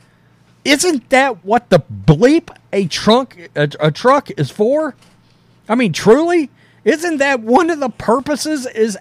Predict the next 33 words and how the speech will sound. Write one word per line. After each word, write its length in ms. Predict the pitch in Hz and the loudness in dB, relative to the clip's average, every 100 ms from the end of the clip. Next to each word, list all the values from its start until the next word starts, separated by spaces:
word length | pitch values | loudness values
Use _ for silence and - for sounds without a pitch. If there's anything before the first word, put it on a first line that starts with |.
| - | -2
outdoor 640 | 208 262 240 214 247 233 | 0 0 -2 -6 -6 -6
excursions? 1200 | 220 202 - - 233 226 269 262 302 294 269 - - _ _ _ _ _ _ | -8 -10 -8 -10 -6 -4 -2 -2 -4 -6 -8 -12 -16 _ _ _ _ _ _
Fishing, 720 | _ - 349 302 - 208 165 | _ -4 0 0 0 -2 -2
hunting, 680 | 127 165 302 311 262 180 139 | -4 -6 -6 -2 -2 -2 -4
camping. 760 | - 294 320 294 208 175 123 - _ _ | -8 -6 -4 0 0 0 -2 -10 _ _
Let's 320 | 226 302 - | -6 -4 -2
load 260 | 160 170 208 | 2 4 4
up 240 | 214 240 | 2 -2
in 160 | 277 285 | -6 -6
the 100 | 294 | -8
truck 520 | - 311 320 277 - - | -2 4 6 6 0 -8
and 200 | 214 202 | -8 -2
go 220 | 240 277 | 0 0
to 160 | 240 294 | -2 -6
the 160 | 311 | -6
lake. 520 | 294 302 311 214 - _ _ - | -4 2 2 2 -4 _ _ -8
Let's 240 | 269 262 | -8 -4
load 260 | 226 240 240 | 0 0 0
it 240 | 254 254 | -2 -4
up 240 | 240 262 | 0 0
in 140 | 269 285 | -2 -6
the 80 | 277 | -8
truck 420 | - 320 311 214 | -4 0 0 -2
and 180 | 196 220 | -8 -4
go 180 | 247 269 | -4 -4
to 140 | - | -4
the 120 | 302 | -4
cabin. 640 | 294 294 311 277 196 139 85 _ _ _ _ _ _ _ _ - | -4 -2 0 2 2 0 -4 _ _ _ _ _ _ _ _ 0
Nah, 320 | 277 277 233 _ _ _ _ _ | 6 6 4 _ _ _ _ _
nah, 180 | 262 269 | 0 0
can't 300 | - 285 226 | 2 -2 2
do 160 | 285 | 6
it. 240 | 277 - | 6 6